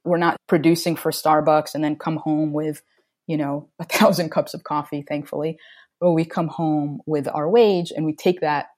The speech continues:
to the supermarket where we buy the products of somebody else's labor. But it's not seen that way. It's all of it is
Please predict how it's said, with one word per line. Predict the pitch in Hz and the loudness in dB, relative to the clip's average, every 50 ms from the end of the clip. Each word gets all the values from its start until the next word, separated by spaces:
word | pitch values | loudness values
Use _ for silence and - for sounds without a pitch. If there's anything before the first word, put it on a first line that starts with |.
| _ _ - | _ _ -8
to | - 151 | -8 -6
the | 143 143 143 | -4 -4 -6
supermarket | - - 180 - 151 151 143 147 143 - - 135 - - | -4 -4 -4 -4 -2 -4 -4 -6 -6 -6 -8 -8 -6 -6
where | 143 143 | -6 -6
we | 143 147 | -6 -6
buy | 131 139 147 151 147 147 147 147 143 143 143 _ _ _ _ _ _ - | -6 -4 -4 -4 -4 -4 -4 -4 -6 -6 -8 _ _ _ _ _ _ -6
the | - | -6
products | - - - 170 165 165 175 175 175 - - - | -6 0 2 6 6 6 6 4 0 -4 -6 -2
of | 151 156 151 | -2 -2 -2
somebody | - - 170 175 180 180 175 160 | -2 -4 0 2 2 2 2 2
else's | 180 202 - - 160 151 143 135 139 - - - _ _ - | 0 0 -2 -4 -6 -6 -6 -8 -12 -16 -18 -20 _ _ -12
labor. | 147 156 170 - - - - - 156 _ _ _ _ _ - | -10 -8 -8 -8 -8 -10 -10 -10 -12 _ _ _ _ _ 0
But | 151 160 156 - - - _ - - _ _ _ _ - | 4 4 4 4 2 -6 _ -20 -20 _ _ _ _ -4
it's | 170 165 170 - | -4 -4 -4 -2
not | 170 165 160 - - - _ _ _ _ _ _ - | 0 0 0 0 -2 -6 _ _ _ _ _ _ -12
seen | - - - - 240 240 226 | -10 -8 -2 0 2 2 2
that | 175 151 147 117 - | 2 2 0 -2 -4
way. | - - - 147 151 156 165 - - | -4 -6 -2 -2 -2 -2 -2 -4 -4
It's | 156 156 143 147 - - - - - _ _ _ _ _ _ _ _ _ _ - | -4 -4 -4 -6 -12 -14 -14 -16 -18 _ _ _ _ _ _ _ _ _ _ -2
all | - 175 170 170 170 170 | 2 4 4 4 4 4
of | 151 165 | 2 2
it | 160 151 | 2 2
is | 156 156 151 147 143 - - | 2 0 -2 -4 -6 -10 -16